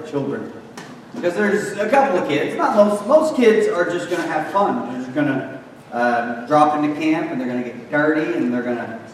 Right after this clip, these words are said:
um, run and get sweaty and stinky, and you're gonna tell them to go take a shower and they're gonna come back in two minutes and they're not even wet. Like, "Did you shower?"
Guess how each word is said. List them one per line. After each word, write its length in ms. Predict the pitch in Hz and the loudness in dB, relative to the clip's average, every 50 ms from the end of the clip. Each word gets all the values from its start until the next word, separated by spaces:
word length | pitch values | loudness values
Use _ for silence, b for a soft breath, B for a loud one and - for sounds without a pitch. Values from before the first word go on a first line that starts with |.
| - - 117 | -16 -10 -8
um, 520 | 117 120 117 113 - 113 120 120 120 120 | -6 -4 -4 -6 -6 -6 -6 -6 -4 -2
run 240 | 139 143 147 147 147 | 0 0 2 2 2
and 40 | - | 0
get 160 | - 135 - | 0 -4 -8
sweaty 420 | - - 139 147 151 151 151 147 135 | -10 -4 2 4 4 4 4 4 2
and 200 | 123 - - - | 0 0 -4 -6
stinky, 680 | - - - - - 147 151 156 156 160 165 175 165 | -10 -14 -14 -10 -4 -2 0 0 0 -2 -2 -4 -2
and 80 | 151 139 | -2 0
you're 100 | 135 131 | 0 0
gonna 120 | 135 127 | -2 -2
tell 160 | 131 151 147 | -2 0 0
them 140 | 143 139 127 | 0 0 -2
to 60 | 139 | -4
go 60 | 139 143 | -4 -4
take 120 | 147 - | -4 -6
a 80 | - - | -6 -8
shower 760 | - - - - - - - 151 160 160 160 - - - - - - - - | -10 -10 -6 -4 -2 -2 0 0 -2 -2 -2 -4 -8 -10 -12 -14 -14 -12 -8
and 100 | 135 143 | -4 -2
they're 80 | 147 | -2
gonna 160 | 147 139 131 143 | -2 -2 -4 -2
come 220 | 151 147 147 143 | -2 -2 -2 0
back 400 | 143 139 143 135 143 143 131 - | 0 0 0 -2 -4 -6 -8 -8
in 60 | - | -4
two 100 | 165 151 | 0 2
minutes 540 | 143 135 139 139 147 151 147 143 - - - - | 2 2 2 2 0 0 0 -2 -4 -8 -14 -12
and 140 | 139 131 123 | -10 -8 -6
they're 80 | 123 123 | -4 -4
not 320 | 123 127 127 135 139 139 | -2 -2 -2 -2 -2 -2
even 380 | 139 131 120 113 110 107 - - | -2 -4 -4 -6 -6 -8 -8 -6
wet. 520 | 123 139 147 139 - - - - - - - - 120 - | -4 -2 -2 -2 -4 -6 -10 -12 -16 -18 -16 -14 -12 -8
Like, 160 | 131 131 127 | -8 -6 -6
"Did 360 | - - - - - - - | -8 -8 -10 -8 -6 -4 -2
you 60 | 214 214 | -2 -2
shower?" 680 | - - - - - - - 269 277 269 - - - | -2 -2 0 2 2 4 4 4 4 4 2 0 -4